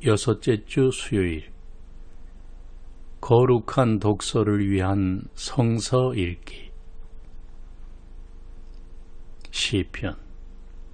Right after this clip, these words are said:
시편 백십구 편.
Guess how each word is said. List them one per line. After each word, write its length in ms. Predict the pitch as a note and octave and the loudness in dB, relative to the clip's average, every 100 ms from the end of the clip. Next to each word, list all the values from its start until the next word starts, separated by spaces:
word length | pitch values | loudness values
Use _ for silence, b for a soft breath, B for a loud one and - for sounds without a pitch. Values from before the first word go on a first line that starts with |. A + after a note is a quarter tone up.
| - - - - - - | -12 -12 -14 -14 -12 -12
시편 680 | - - C3 A2+ - C#3 B2 | -4 0 2 0 0 2 2
백십구 600 | A2 G2+ - - - - - | 0 -2 -4 -8 -12 -12 -8
편. 240 | - E2+ | -6 -6